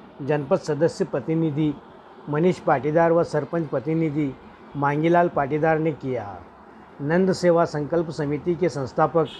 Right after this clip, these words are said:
दयाराम चौहान ने जानकारी देते हुए बताया कि कैंप का उद्देश्य सिर्फ निःशुल्क परामर्श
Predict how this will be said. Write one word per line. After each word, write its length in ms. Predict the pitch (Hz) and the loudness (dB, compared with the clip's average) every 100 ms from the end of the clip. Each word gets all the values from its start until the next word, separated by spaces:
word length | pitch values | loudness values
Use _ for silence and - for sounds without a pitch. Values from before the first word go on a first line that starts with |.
| - 131 | -12 -4
दयाराम 420 | 143 156 165 175 | 2 4 4 2
चौहान 400 | - 135 131 151 | -2 -4 0 0
ने 160 | 170 170 | 2 0
जानकारी 500 | 143 139 135 156 160 | 0 -2 0 0 0
देते 280 | 135 131 160 | -2 0 4
हुए 160 | 165 | 4
बताया 480 | 143 127 143 151 165 | 2 -2 -2 0 0
कि 200 | 156 175 | 0 -4
कैंप 320 | - 143 147 151 | -4 -6 -6 -2
का 100 | 165 | 0
उद्देश्य 440 | 143 123 131 160 - | 0 -2 0 0 0
सिर्फ 420 | 175 160 156 127 - - - - | -2 0 0 -2 -6 -20 -18 -6
निःशुल्क 500 | 156 143 - 190 160 | -4 0 2 2 2
परामर्श 600 | 160 139 139 147 165 135 | 0 2 2 2 0 -2